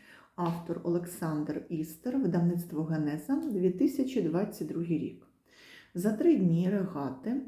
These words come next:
яхта подолала двісті тридцять чотири цілих дев'ять десятих кілометрів.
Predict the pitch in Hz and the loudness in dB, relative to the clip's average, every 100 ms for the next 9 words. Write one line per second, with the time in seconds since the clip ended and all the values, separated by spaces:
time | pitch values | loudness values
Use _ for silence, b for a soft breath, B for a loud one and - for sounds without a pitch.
0 | 190 180 160 160 - 247 - 226 180 156 | -2 2 2 0 -4 -6 -2 0 0 -2
1 | 147 135 196 B B B B 165 196 240 | -2 0 -2 B B B B 0 2 2
2 | - 185 185 185 180 - 151 - 180 214 | 0 -4 0 0 0 -4 -4 -4 -4 0
3 | 175 - - 143 156 214 170 170 160 143 | 0 0 -4 -2 -2 -2 0 2 2 2
4 | 147 160 - 269 269 254 - 196 170 135 | 0 -4 -2 -4 -2 -6 -4 -4 -2 -2
5 | 120 - - | -4 -8 -20